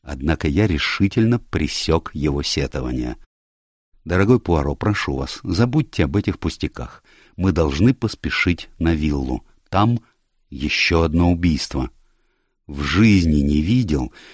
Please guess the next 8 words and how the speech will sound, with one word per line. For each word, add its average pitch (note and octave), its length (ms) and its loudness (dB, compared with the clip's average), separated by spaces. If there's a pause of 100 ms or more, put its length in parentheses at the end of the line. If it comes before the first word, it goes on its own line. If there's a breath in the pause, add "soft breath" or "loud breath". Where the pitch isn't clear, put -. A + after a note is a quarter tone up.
(120)
чтобы F2 360 -2
человек E2+ 480 0
был F#2+ 280 0 (140)
так E2+ 280 -2
ошеломлён. D#2+ 760 0 (440 soft breath)
Челюсть A2+ 680 4
у D#2 80 2
Пуаро F#2 640 2